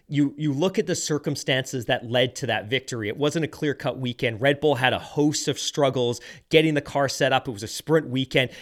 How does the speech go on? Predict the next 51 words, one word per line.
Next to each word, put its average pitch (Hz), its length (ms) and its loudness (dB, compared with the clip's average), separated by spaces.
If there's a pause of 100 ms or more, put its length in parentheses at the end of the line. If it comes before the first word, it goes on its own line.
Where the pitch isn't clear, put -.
A - 80 -6
th-, - 320 -14
a 214 160 4
lot 220 200 6
of 226 80 4
things 190 280 0
worked 160 280 -2
against 147 340 0
the 135 80 -2
team 143 340 -4
that 127 120 -2
was 135 120 -6
probably 151 680 0
best 123 420 -2
equipped - 400 -6
to 131 80 -6
re-, 110 300 -6
wa-, 120 180 0 (200)
to 151 120 -2
win 135 200 0
that 127 160 2
race 120 240 -4
weekend. 123 400 -2 (320)
Uh, 135 160 2
but 156 140 2
I 151 80 8
think 185 200 -2
you're 185 80 2
right 175 200 4
that 131 100 2
I 120 40 0
think 147 180 -4
there 147 80 0
was 135 80 -4
a 131 40 0
lot 123 200 2
of 117 60 -4
enthusiasm 123 680 0
and 113 80 -4
excitement. 120 400 -4
I 117 60 0
like 127 160 2
that - 160 0
quote 131 240 -4
that 123 100 -6
you 113 80 -6
had 120 140 0
in 117 60 -6
that 117 120 -2
article 117 420 -2
from, 110 440 -4